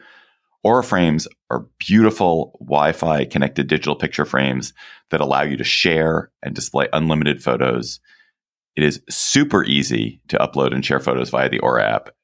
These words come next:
And if you're giving Aura as a gift, you can even personalize the frame with preloaded photos and memories. Aura Frames,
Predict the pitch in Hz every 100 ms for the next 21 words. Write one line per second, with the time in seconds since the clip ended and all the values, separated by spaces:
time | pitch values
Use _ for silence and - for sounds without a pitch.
0 | _ - 67 71 69 90 90 - 78 71
1 | 69 71 67 - - 65 67 - 80 -
2 | - 104 - 87 76 69 69 - 65 64
3 | 73 - - 80 73 71 - - 60 60
4 | 57 - - 62 - - - _ - -
5 | - - _ 156 214 220 110 98 87 -